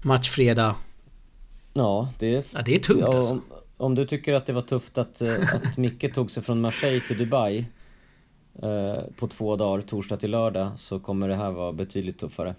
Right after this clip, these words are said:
Speaker 1: Så, <laughs> så är det verkligen. Eh, det är tufft ändå, eh, nu när man själv pratar om, eh, kommande... Ja, nu, om man nu tar sig f-, till final då, Garin.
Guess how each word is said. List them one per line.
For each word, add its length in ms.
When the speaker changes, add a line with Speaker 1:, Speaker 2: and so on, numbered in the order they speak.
Speaker 1:
Så, 200
<laughs> 180
så 160
är 120
det 40
verkligen. 420
Eh, 460
det 40
är 40
tufft 380
ändå, 380
eh, 80
nu 100
när 120
man 240
själv 580
pratar 340
om, 260
eh, 180
kommande... 420
Ja, 180
nu, 340
om 180
man 120
nu 100
tar 200
sig 120
f-, 240
till 140
final 260
då, 100
Garin. 460